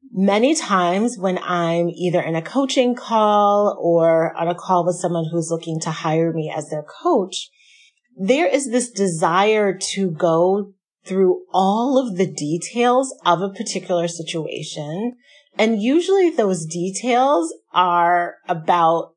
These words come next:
what the husband is thinking, doing, what he said, how it made them feel. And it's just like this very microscopic view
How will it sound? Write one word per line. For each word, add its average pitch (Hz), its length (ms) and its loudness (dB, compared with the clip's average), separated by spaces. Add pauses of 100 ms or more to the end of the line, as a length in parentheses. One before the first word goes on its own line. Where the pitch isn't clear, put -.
(260)
what 180 260 -2
the 226 100 0
husband 202 360 -4
is 175 140 -2
thinking, 269 720 0
doing, 240 640 2
what 165 200 0
he 170 180 -6
said, 247 800 2 (480)
how 175 160 2
it 165 120 -4
made 160 220 -4
them 160 180 -6
feel. 240 800 2 (460)
And 233 320 2 (100)
it's 254 440 -2
just 277 560 0 (680)
like 202 220 0
this 196 440 -2 (280)
very 226 300 2
microscopic 220 1800 0
view 208 800 -2